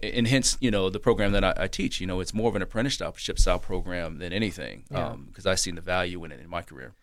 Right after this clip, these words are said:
Speaker 2: So a quick question on the Culinary Institute of America. Have they changed with the culture? Are they, this, as the definition of fine dining, and you kind of answered that a minute ago with the fusion, you know, piece, but is it changing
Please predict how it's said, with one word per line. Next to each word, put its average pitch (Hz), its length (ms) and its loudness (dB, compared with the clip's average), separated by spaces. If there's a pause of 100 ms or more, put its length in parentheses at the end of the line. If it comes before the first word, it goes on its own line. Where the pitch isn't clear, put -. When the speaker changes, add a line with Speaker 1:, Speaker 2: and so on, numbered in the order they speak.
(320)
Speaker 2:
So 214 160 4
a 180 140 -2
quick 226 160 2
question 151 360 2
on 131 120 4
the 123 60 -2
Culinary 123 420 0
Institute 123 340 -2
of 110 80 2
America. 120 380 2
Have 135 320 0
they 170 540 4 (400)
changed 165 880 2 (100)
with 151 120 0
the 151 80 2
culture? 123 520 -4 (240)
Are 156 160 6
they, 147 400 4
this, 156 220 2
as 160 200 0
the 156 80 -4
definition 175 540 0
of 127 100 -4
fine 131 260 2
dining, 123 360 -2
and 123 120 -6
you 127 60 -12
kind 180 180 2
of 123 80 0
answered 120 280 -4
that 113 140 0
a 113 40 -2
minute 113 340 -6
ago 120 220 -2
with 110 140 -4
the 110 80 -8
fusion, 117 560 -4 (260)
you 135 100 0
know, 113 120 0
piece, 123 260 -4
but 131 160 -10
is 135 100 -2
it 139 140 -2
changing 139 600 -2